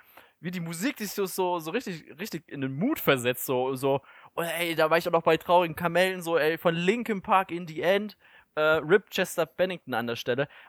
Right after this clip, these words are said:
Und, äh, ja, also ich hab, ey, ich hab so viele Emotionen verspürt, Ferdi, das war krass, also, also, klar, alles im Rahmen natürlich, aber es war halt so, so, wow, okay, ich fühle es. Und dann,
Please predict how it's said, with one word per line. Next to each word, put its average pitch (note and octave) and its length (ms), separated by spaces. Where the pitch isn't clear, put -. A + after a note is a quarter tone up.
Und, E3 340
äh, D#3+ 460
ja, F3 320
also D#3 260
ich D3 120
hab, D3 120
ey, E3 300
ich D3+ 180
hab E3 100
so D#3+ 80
viele F3 220
Emotionen D3 560
verspürt, A#2 560
Ferdi, A2 300
das A2+ 180
war A2+ 100
krass, - 320
also, G#2+ 280
also, F#2+ 260
klar, F2+ 240
alles F#2 160
im F#2+ 80
Rahmen F#2+ 200
natürlich, G2 280
aber B2 140
es - 140
war D3+ 100
halt F3 140
so, D3+ 300
so, C3+ 200
wow, C3 280
okay, C3 260
ich B2 80
fühle C3 220
es. A#2 80
Und B2 80
dann, D3 200